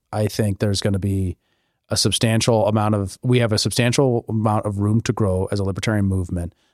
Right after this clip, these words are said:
on the education and inflation thing. And I hope that's what people focus on. I hope that we can break the existing, um, and if I, I guess I'm turning into what should we do in this next year as a movement,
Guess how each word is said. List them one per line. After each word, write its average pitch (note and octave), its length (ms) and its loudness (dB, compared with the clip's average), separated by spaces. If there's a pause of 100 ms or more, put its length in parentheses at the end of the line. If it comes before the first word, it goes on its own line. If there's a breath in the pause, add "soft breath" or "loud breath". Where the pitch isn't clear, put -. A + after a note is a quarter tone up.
on G#2+ 120 -2
the G2 100 0
education G2 420 -2
and F#2+ 80 0
inflation F#2+ 340 -2
thing. G#2+ 120 0
And G2 80 0
I F2 40 -2
hope G2 180 -2
that's F#2 240 -2
what F#2+ 220 -4
people G2 200 -4
focus G2+ 320 -2
on. A2+ 220 -2 (420)
I - 80 -6
hope A2 200 0
that G#2 180 0
we G#2+ 100 2
can F#2+ 200 -2
break G2+ 500 -2
the A2+ 220 -2
existing, F#2+ 800 0 (220)
um, E2+ 520 -4 (240)
and A#2+ 80 0
if B2 60 4
I, C3 240 2
I - 40 4
guess B2 160 4
I'm A#2 80 2
turning A2+ 260 2
into G2+ 200 0 (160 soft breath)
what C3+ 140 2
should D3 180 2
we B2 100 4
do G2+ 240 0
in A#2 80 2
this B2 200 0
next A#2+ 200 -2
year A#2 120 2
as G#2+ 100 0
a G2+ 40 -4
movement, G#2+ 440 -2